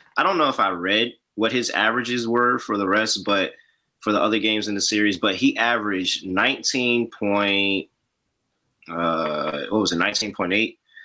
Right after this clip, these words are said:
Nineteen point, ooh, three. There we go. Nineteen point three for that series versus the Celtics. Two series before that, Milwaukee, he averaged eleven point two. Knicks, he averaged ten point five.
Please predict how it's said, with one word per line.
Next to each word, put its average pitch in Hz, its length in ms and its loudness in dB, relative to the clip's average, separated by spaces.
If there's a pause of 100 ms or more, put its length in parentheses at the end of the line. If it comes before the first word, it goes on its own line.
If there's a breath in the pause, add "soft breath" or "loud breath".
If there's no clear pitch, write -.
(220 loud breath)
Nineteen 165 500 2
point, 123 1500 0
ooh, 85 640 -2
three. 127 260 2 (100)
There 113 120 2
we 90 100 -2
go. 85 260 -2
Nineteen 143 400 0
point 104 240 -2
three 127 180 2
for 113 140 -2
that 98 160 2
series 110 300 2
versus 98 380 0
the 117 80 4
Celtics. 120 380 0
Two 208 200 0
series 160 340 4
before 135 340 0
that, 127 220 2
Milwaukee, 117 480 2
he 110 160 2
averaged 98 300 0
eleven 107 320 0
point 107 260 -2
two. 123 320 0 (320 loud breath)
Knicks, 127 320 2
he 110 160 2
averaged 95 380 0
ten 107 240 0
point 104 220 -6
five. - 260 -4